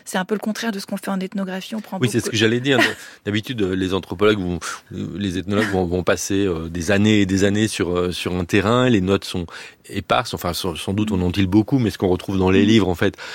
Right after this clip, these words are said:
Speaker 2: c'est vraiment, euh, un choix, une sélection très, euh, c'est, c'est un petit peu les, les bonnes phrases, on dirait,
Speaker 1: Mm.
Speaker 2: euh, ou les petites phrases.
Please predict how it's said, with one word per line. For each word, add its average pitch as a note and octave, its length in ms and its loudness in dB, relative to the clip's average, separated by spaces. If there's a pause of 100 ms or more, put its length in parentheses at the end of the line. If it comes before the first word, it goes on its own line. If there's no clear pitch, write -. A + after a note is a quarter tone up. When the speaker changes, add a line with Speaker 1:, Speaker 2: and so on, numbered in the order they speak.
(240)
Speaker 2:
c'est - 140 -2
vraiment, G2 500 2
euh, E2+ 100 -2 (380)
un E2+ 160 -4
choix, G#2+ 480 2
une E2+ 140 -2
sélection G#2 640 0
très, F#2 380 -4 (400)
euh, E2+ 160 -6
c'est, F#2 220 -2
c'est G2 180 -2
un F2 100 -2
petit - 240 -10
peu A2 160 2
les, F2+ 300 2
les F2+ 120 -6
bonnes G2 240 2
phrases, B2 440 0
on F2+ 80 -4
dirait, G#2 400 4
Speaker 1:
Mm. G2+ 60 4
Speaker 2:
euh, F2+ 120 0 (240)
ou G#2 100 0
les F2 120 0
petites - 300 -4
phrases. B2 420 0